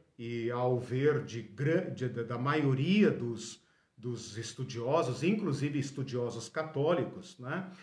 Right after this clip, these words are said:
Ah, nós não precisamos pensar nesses personagens como personagens históricos, ou seja, existiu um homem, Tobias, filho de um tal Tobite. Não, não precisamos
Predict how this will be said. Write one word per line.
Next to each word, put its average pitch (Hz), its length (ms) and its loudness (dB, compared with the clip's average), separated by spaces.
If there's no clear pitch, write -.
Ah, 165 380 6
nós 202 380 10
não 247 400 8
precisamos 156 760 4
pensar 170 680 2
nesses 135 300 -2
personagens 147 800 0
como 185 280 4
personagens 170 800 2
históricos, 160 960 4
ou 147 140 2
seja, 139 560 2
existiu 175 840 0
um 151 300 4
homem, 147 680 2
Tobias, 147 1040 0
filho 175 460 4
de 131 120 0
um 139 180 2
tal 156 360 4
Tobite. 170 920 0
Não, 339 200 0
não 285 180 4
precisamos 214 800 2